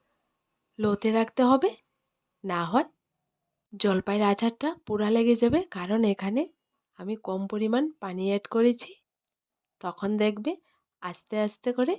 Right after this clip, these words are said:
জলপাইয়ের ভেতরে সব মশলা ঢুকবে আর জলপাইয়ের আচারটাও খেতে দারুণ টেস্ট হবে। দেখো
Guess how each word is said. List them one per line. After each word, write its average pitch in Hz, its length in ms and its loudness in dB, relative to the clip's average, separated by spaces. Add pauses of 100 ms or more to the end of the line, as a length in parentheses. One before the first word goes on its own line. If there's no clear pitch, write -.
(460)
জলপাইয়ের 190 520 -4 (280)
ভেতরে 190 400 -4 (200)
সব 202 240 4
মশলা 202 360 4 (100)
ঢুকবে 202 300 0 (180)
আর 175 80 -14 (120)
জলপাইয়ের 185 460 -2
আচারটাও 208 440 -4 (200)
খেতে 180 320 -8 (140)
দারুণ 185 260 2 (100)
টেস্ট 202 260 -2 (120)
হবে। 233 200 6 (840)
দেখো 214 240 2